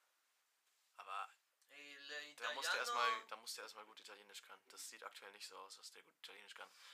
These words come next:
Speaker 1: Gell, Paul, ich kann besser Italienisch als du. <laughs> Das ist ein, das ist ein kleiner Insider. Na klar, gell, gell, gell, gell, gell. Gell, gell, gell,
Speaker 2: Oh
Speaker 1: gell, gell.
Speaker 2: Gott, Alter. Hatten wir nicht, wir haben uns doch mal Ideen gemacht, was wir für Kategorien noch hier haben.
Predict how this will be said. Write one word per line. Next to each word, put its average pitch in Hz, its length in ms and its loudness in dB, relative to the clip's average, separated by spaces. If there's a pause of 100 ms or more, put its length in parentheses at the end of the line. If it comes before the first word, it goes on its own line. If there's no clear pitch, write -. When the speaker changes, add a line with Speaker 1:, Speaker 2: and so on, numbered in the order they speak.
(120)
Speaker 1:
Gell, 147 140 10
Paul, 175 220 12
ich - 100 2
kann 135 140 8
besser 165 200 8
Italienisch 117 380 6
als 107 200 0
du. - 80 -8
<laughs> 98 60 -10 (920)
Das - 160 -8
ist - 140 -4
ein, 92 160 -18 (340)
das 120 80 -14
ist 147 60 -10
ein 156 140 -10
kleiner 117 240 4
Insider. - 360 -10 (460)
Na - 220 10
klar, - 340 4 (120)
gell, - 180 2
gell, 160 180 8
gell, 147 180 4
gell, 131 160 6
gell. 107 200 6 (680)
Gell, 139 160 -4
gell, 117 160 2
gell, 127 160 -8
Speaker 2:
Oh 127 60 -10
Speaker 1:
gell, 110 140 -6
gell. - 120 -10
Speaker 2:
Gott, 131 260 -2
Alter. 127 400 -6 (960)
Hatten 160 220 -16
wir 170 120 -4
nicht, 165 240 -4
wir - 100 0
haben 165 160 4
uns 170 140 -4
doch 156 140 -6
mal 139 140 -4
Ideen 151 400 -8
gemacht, 147 360 -4
was 135 220 -6
wir 139 80 -14
für 131 240 -12
Kategorien 139 680 -14
noch 135 180 -10
hier 127 180 -14
haben. 139 240 -8